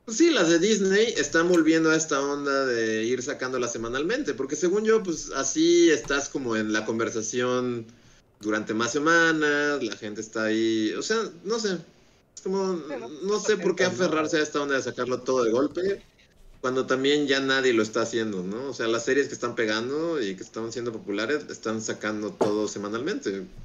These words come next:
Speaker 1: como en los viejos tiempos. Y Stranger Things es así como, según yo, podría mantenerse más en el imaginario colectivo si, si saliera semanalmente y no lo soltaran todo de golpe, pero bueno.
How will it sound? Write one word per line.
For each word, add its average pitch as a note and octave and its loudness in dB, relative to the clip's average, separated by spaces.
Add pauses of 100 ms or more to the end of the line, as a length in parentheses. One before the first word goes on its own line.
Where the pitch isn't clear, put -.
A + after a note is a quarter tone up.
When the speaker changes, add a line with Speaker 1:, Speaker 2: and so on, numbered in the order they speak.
(160)
Speaker 1:
como G2 -6
en F#2+ -4
los F#2+ -4
viejos A2+ -10
tiempos. - -10
Y A2 4
Stranger B2 0
Things A#2+ -2
es A2+ -2
así A2 -6
como, G2 -6
según B2 2
yo, D3 6
podría B2+ 4
mantenerse B2 0
más A#2 0
en G#2+ -4
el F#2+ -4 (920)
imaginario A#2+ 2
colectivo B2 2
si, F#2+ -10
si - -14
saliera F#2+ -2 (1600)
semanalmente A2 0
y F#2 0
no G2+ -2
lo G#2+ 0
soltaran F#2+ -4
todo F#2 0
de F2+ 2
golpe, E2 -6
pero F2 -4
bueno. E2+ -6